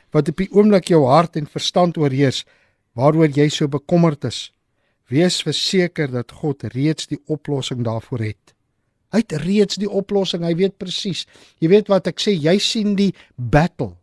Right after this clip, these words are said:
maar God sien die oorwinning. En dis waaroor dit gaan. Psalm sewendertig vers vier en vyf. Ek is so lief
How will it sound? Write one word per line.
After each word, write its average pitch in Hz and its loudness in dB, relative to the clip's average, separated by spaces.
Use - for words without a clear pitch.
maar 120 -8
God 190 0
sien 165 -2
die 156 -6
oorwinning. 117 -6
En 156 0
dis 226 4
waaroor 233 6
dit - -6
gaan. 196 2
Psalm 233 4
sewendertig 196 0
vers 175 -4
vier 202 0
en 175 -6
vyf. 175 -2
Ek - -8
is - -6
so 208 0
lief 180 0